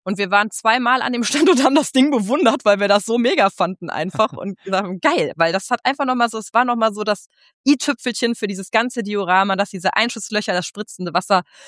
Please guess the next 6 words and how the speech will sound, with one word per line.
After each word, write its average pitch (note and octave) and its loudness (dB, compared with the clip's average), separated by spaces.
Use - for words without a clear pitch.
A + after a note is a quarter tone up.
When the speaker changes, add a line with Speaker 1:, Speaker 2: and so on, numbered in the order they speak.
Speaker 1:
von F#3+ -2
den F3+ 0
Granaten, E3 0
Bombe, C3 0
wirklich, - -8
ne, D#3 -8